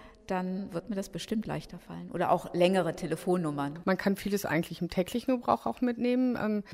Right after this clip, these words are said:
Speaker 2: warum soll ich nicht mal einkaufen gehen ohne Einkaufszettel und mich nicht darauf verlassen, sondern das wirklich auch mal so umsetzen, weil es einfach auch das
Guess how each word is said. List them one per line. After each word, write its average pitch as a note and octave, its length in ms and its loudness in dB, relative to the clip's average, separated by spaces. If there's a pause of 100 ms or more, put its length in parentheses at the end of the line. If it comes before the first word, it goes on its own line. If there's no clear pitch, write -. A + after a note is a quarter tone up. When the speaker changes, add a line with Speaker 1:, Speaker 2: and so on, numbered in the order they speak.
(120)
Speaker 2:
warum D#3+ 280 0
soll F3+ 180 8
ich - 140 -2
nicht - 160 -2
mal F3+ 100 6
einkaufen F3+ 580 6
gehen E3+ 220 6
ohne A#3+ 300 8
Einkaufszettel F3+ 760 4
und F3+ 80 4
mich F3+ 160 2
nicht - 180 -2
darauf E3 340 6
verlassen, E3+ 400 2
sondern F#3 260 4
das F3 180 2
wirklich F#3 320 -2
auch - 120 -4
mal F3 180 2
so G#3+ 120 6
umsetzen, E3+ 520 2 (340)
weil F3 100 8
es - 80 0
einfach E3+ 360 0
auch F3+ 100 -2
das - 220 -4